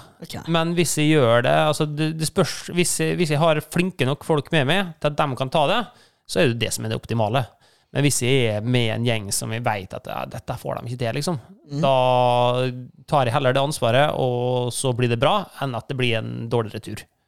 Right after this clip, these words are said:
Speaker 1: Ikke sant. Da renner vi sammen her. Trettiåtte pluss åtte pluss syv. Oi, oi, oi. Femtitre, det.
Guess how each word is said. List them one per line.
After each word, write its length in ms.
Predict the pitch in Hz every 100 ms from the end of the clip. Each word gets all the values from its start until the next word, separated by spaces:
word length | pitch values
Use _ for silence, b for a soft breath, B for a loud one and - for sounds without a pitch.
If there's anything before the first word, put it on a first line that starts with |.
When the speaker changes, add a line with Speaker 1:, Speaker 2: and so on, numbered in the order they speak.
| _ _ B B B -
Speaker 1:
Ikke 200 | 147 131
sant. 380 | 113 - - - _
Da 60 | 180
renner 180 | 170 151
vi 60 |
sammen 340 | 151 165 151 135
her. 180 | 160 208
Trettiåtte 960 | - - 143 - _ - 156 156 170 -
pluss 360 | - 117 - -
åtte 760 | - - _ _ - 143 151 175 _ b b b b b b b b b _ _ _
pluss 200 | - 151
syv. 760 | - - 170 175 202 220 233 233 b b b b b b _ _ _
Oi, 140 | 170 180 104
oi, 120 | 90
oi. 100 | 76 b b b _ _ -
Femtitre, 480 | 175 160 151 - -
det. 100 | -